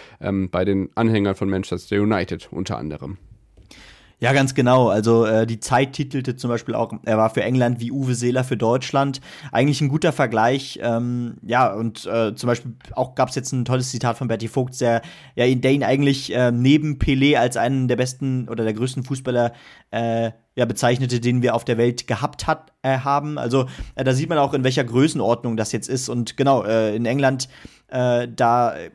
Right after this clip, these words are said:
Speaker 2: ja, herrscht grad natürlich große Trauer, äh, für so eine Legende. Auch wenn er natürlich im Wembley-Finale nicht der entscheidende Mann war. Ähm, ähm, aber trotzdem natürlich, also auf jeden Fall vielleicht wahrscheinlich wirklich der beste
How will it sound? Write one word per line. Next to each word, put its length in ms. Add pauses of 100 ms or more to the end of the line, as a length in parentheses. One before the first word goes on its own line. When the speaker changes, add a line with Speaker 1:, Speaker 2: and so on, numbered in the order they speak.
Speaker 2:
ja, 300 (320)
herrscht 260
grad 120
natürlich 320
große 320
Trauer, 480
äh, 100
für 140
so 100
eine 100
Legende. 440 (240)
Auch 180
wenn 140
er 80
natürlich 420
im 160
Wembley-Finale 1040
nicht 340
der 220
entscheidende 400
Mann 240
war. 280 (440)
Ähm, 460 (300)
ähm, 300
aber 220
trotzdem 380
natürlich, 520 (160)
also 240
auf 140
jeden 140
Fall 260
vielleicht 460
wahrscheinlich 420
wirklich 260
der 180
beste 440